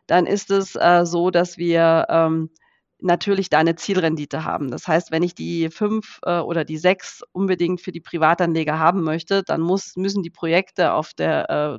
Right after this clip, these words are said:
drunter liegenden Ebene auch wirklich alle einzeln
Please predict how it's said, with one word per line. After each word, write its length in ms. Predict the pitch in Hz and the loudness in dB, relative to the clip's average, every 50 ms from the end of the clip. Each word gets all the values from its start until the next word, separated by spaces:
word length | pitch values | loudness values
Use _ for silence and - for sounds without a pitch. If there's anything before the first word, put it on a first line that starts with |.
| - - | -12 -14
drunter 360 | - - 190 196 208 208 180 | -6 -2 0 0 2 2 0
liegenden 320 | 170 165 160 165 170 160 - | 0 0 0 0 0 0 0
Ebene 420 | - 156 170 165 175 175 170 - | 0 0 0 0 2 0 0 0
auch 160 | - - - | 0 -2 -2
wirklich 280 | - 180 175 - 175 - - | -4 -6 -6 -6 -14 -8 0
alle 300 | - 139 156 170 160 - | 2 4 4 6 4 4
einzeln 520 | - 156 175 190 185 - 208 190 190 190 | 4 2 2 0 0 2 4 4 4 2